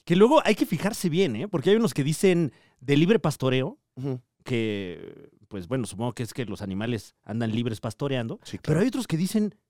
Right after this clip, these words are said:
Speaker 1: libre de pastoreo. O sea, que los animales en su perra vida pastorearon.
Speaker 2: Oye,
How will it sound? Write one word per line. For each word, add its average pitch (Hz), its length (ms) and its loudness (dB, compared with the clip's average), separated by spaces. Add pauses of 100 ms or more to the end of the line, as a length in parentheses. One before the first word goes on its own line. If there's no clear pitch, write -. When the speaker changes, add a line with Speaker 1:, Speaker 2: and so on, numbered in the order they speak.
Speaker 1:
libre 226 340 2
de 175 100 0
pastoreo. 113 600 -8 (1160)
O 120 120 -4
sea, 160 480 2 (240)
que 151 80 0
los 135 140 2
animales 147 340 2
en 151 80 0
su 127 100 -4
perra 220 220 2
vida 180 240 2
pastorearon. 143 580 -4 (760)
Speaker 2:
Oye, - 340 -14